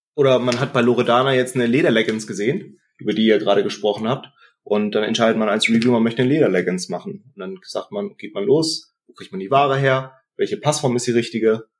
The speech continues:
was darf es kosten, was möchte der Lieferant für die Produktion denn haben? Ist es denn irgendwo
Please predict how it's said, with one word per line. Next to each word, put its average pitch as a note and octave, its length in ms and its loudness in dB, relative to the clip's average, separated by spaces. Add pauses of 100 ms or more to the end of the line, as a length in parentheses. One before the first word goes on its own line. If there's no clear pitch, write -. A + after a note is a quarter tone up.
(140)
was A2+ 140 -2
darf G#2+ 180 2
es A#2 120 -6
kosten, E3+ 640 -2 (400)
was A#2 140 -4
möchte A#2+ 220 0
der A2 100 -2
Lieferant A2+ 500 0
für - 100 -8
die G#2 220 -8
Produktion G#2 640 -4
denn F#2 180 -6
haben? D#3 480 0
Ist - 160 -12
es A2 100 -12
denn G#2 160 -4
irgendwo B2 920 2